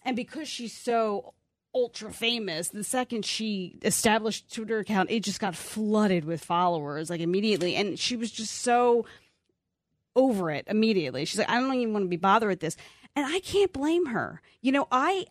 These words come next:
I've said to you so many times, I mean, I went to college, I graduated, I,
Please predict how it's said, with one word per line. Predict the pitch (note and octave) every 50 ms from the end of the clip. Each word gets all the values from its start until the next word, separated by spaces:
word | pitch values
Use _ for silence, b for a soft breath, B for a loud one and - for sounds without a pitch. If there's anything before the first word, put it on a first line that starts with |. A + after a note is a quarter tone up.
| _ -
I've | B3 C#4 F4+ F#4 -
said | - D#4+ B3+ -
to | - C4
you | C4 A#3
so | - C4+ B3
many | B3+ B3+ A#3+ A#3 A3
times, | - A3+ A#3+ B3 A#3 G#3 F#3+
I | F#3+
mean, | F#3+ F#3 -
I | - A3 C4 D4 C#4+ B3+ A3
went | F#3 G#3 A3+ B3+ B3+ B3+
to | B3+
college, | - B3+ B3+ B3 B3 A#3+ A#3+ A3+ G#3+
I | G#3+
graduated, | F3 - A3+ A3+ A#3+ A3 A3+ A#3 A3 G#3+ G#3+ G#3 G3+
I, | F#3+ F#3 - - -